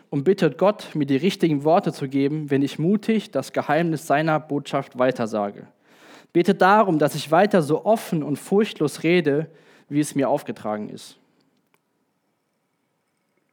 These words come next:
In Kolosser schreibt er den Leuten, „Vergesst nicht, auch für uns zu beten, dass Gott uns viele Gelegenheiten schenkt,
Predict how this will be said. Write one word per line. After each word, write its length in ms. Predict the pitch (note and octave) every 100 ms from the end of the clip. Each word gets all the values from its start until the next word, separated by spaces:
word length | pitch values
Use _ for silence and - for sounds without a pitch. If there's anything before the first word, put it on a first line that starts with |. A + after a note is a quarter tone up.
| _ _ _ _ _ _ _ _ _ _ _ _ _ _
In 100 | -
Kolosser 540 | A#2 C3+ D3+ D3+ B2+ C3+ - _ _ _ _ _
schreibt 280 | - C3 C3+
er 80 | C3
den 60 |
Leuten, 360 | C3 C#3 C#3+ D3 - - -
„Vergesst 480 | - D3+ F3 G3 -
nicht, 280 | F#3 A3 -
auch 100 | E3+
für 160 | -
uns 200 | F3+ F#3
zu 100 | -
beten, 460 | D3 E3 E3+ A2+ G#2 _ _
dass 240 | C3+ -
Gott 220 | F3 G#3
uns 200 | D#3+ C3+ -
viele 240 | A3 G#3+
Gelegenheiten 640 | E3 E3+ G#3+ F3 C3+ B2
schenkt, 360 | - E3 F3+